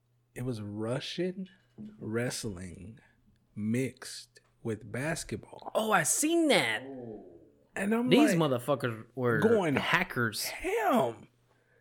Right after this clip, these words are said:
Speaker 1: They were going in at each other. Like, it was like, you wrestle, so you, I don't know the
Speaker 2: Yeah,
Speaker 1: whole
Speaker 2: I seen
Speaker 1: procedure.
Speaker 2: one dude pass the ball and some other guy, like, belly to belly suplexed his ass
Speaker 1: Yes.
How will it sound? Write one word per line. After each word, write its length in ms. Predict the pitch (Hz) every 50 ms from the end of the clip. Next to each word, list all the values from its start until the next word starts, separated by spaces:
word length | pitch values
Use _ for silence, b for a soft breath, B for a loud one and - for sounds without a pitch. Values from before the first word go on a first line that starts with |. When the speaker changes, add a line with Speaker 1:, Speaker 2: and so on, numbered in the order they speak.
| _ _
Speaker 1:
They 100 | - 196
were 140 | 254 269 233
going 300 | 185 190 170 143 127 117
in 280 | - 139 156 170 175 170
at 140 | 156 147 135
each 240 | 135 127 123 - -
other. 200 | 143 135 117 113
Like, 180 | 113 113 110 110
it 80 | 117 156
was 180 | 175 156 131 127
like, 240 | 113 101 98 B B B B B B
you 200 | - 131 123 104 87
wrestle, 320 | 101 131 - - - 147 139
so 160 | - - 123
you, 200 | 117 120 127 127 -
I 60 | 123
don't 180 | - 139 143 127
know 100 | 120 117
the 20 | 120
Speaker 2:
Yeah, 200 | 120 117 113 113
Speaker 1:
whole 60 | 131 131 120
Speaker 2:
I 60 | 127
seen 200 | 135 - 180 170
Speaker 1:
procedure. 100 | 143 135
Speaker 2:
one 180 | 147 147 147
dude 240 | 135 139 143 143 127
pass 240 | - 135 131 127 -
the 80 | - 123
ball 380 | 110 117 120 127 131 127 - -
and 100 | 123 120
some 160 | - 127 123
other 140 | 127 127 131
guy, 240 | 131 127 120 123
like, 320 | 120 113 107 98 98 104 107
belly 260 | 131 123 131 135 131
to 60 | 120
belly 300 | 110 113 127 135 135 127
suplexed 540 | 117 - - 139 135 139 151 139 135 - 170
his 140 | 202 214 240
ass 240 | - - 143 277 269
Speaker 1:
Yes. 920 | 262 262 269 277 262 254 254 254 240 233 226 214 - - - - - -